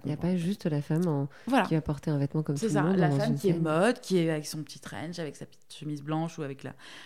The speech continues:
Speaker 2: la dernière tenue, euh... Balenciaga dessus. Non, non, c'est, on va prendre, euh, la fille, on va, on va lui mettre avec un,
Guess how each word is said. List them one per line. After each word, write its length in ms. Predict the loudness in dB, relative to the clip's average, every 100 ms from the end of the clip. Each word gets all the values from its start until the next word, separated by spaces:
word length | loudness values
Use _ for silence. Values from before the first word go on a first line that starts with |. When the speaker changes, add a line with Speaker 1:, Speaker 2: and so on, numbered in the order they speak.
| -10
Speaker 2:
la 80 | -8
dernière 420 | -2 -2 -2 -4
tenue, 440 | -6 -2 0 0 0
euh... 300 | -2 -4 -6 -6 -8 -10 -12 -18 -20 -20 -12 -4
Balenciaga 640 | -2 -2 -2 -4 -2 -2
dessus. 360 | -2 -6 -6 -2
Non, 120 | -2
non, 180 | -2 -4
c'est, 200 | -6 -6
on 80 | -4
va 120 | -4
prendre, 340 | -4 -4 -2 -4
euh, 160 | -4
la 140 | -6 -8
fille, 300 | -8 -4 -4
on 40 |
va, 140 | -4 -6
on 80 |
va 80 | -6
lui 60 | -6
mettre 260 | -8 -8
avec 240 | -10 -10 -10
un, 240 | -10 -10